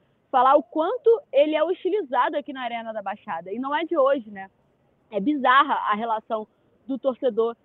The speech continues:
E assim, com ele principalmente, mas é uma relação bem, bem áspera com todo mundo aqui, né? Com todos os adversários, até com a própria imprensa que não é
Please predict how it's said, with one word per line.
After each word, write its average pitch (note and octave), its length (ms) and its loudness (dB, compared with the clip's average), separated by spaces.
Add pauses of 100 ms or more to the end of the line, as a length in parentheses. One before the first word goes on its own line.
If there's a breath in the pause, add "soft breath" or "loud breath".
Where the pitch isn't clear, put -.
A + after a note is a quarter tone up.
(120)
E - 100 -6
assim, C4+ 360 -6 (240)
com D#4+ 240 -2
ele D#4+ 260 6
principalmente, C#4 920 -6
mas D4+ 180 -6
é D#4 60 -6
uma D4+ 140 -6
relação D4+ 540 -6
bem, D#4 600 -6 (420)
bem D4+ 420 -4
áspera C#4+ 600 -2
com D#4+ 180 -4
todo E4+ 460 0
mundo B3+ 340 -4
aqui, G#3+ 300 -8
né? G3+ 220 0
Com A#3+ 180 -6
todos C4+ 360 4
os B3+ 120 -2
adversários, A#3+ 920 4
até C4+ 220 -6
com F4+ 60 -6
a F4 60 -6
própria D4 280 -4
imprensa B3 460 -10
que C#4 120 -14
não B3+ 240 -10
é B3+ 140 -8